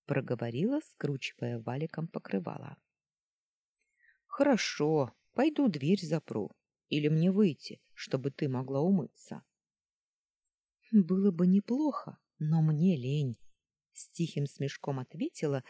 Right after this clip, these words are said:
забираясь на постель. «Завтра утром умоюсь,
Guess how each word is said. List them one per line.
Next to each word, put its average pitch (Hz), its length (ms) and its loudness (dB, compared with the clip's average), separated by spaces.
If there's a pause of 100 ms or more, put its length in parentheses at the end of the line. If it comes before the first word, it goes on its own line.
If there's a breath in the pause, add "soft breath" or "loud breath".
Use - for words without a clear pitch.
(160 loud breath)
забираясь 143 600 -6
на 156 100 -6
постель. - 540 -14 (640)
«Завтра 240 600 -2
утром 156 400 -4
умоюсь, 127 640 -6